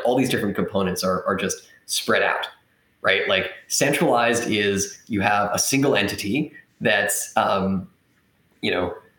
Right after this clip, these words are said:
making those decisions in, in your, or doing that implementation or receiving that reward,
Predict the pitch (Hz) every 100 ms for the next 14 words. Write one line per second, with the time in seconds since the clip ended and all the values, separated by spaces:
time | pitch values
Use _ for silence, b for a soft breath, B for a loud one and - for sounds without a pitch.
0 | _ _ _ _ 117 113 120 127 117 113
1 | 107 - 107 101 98 98 95 - 107 98
2 | 98 92 101 87 98 98 95 95 95 -
3 | - 104 131 127 113 107 110 104 101 107
4 | 104 101 98 95 95 - 123 120 113 101
5 | 101 104 95 101 98 92 90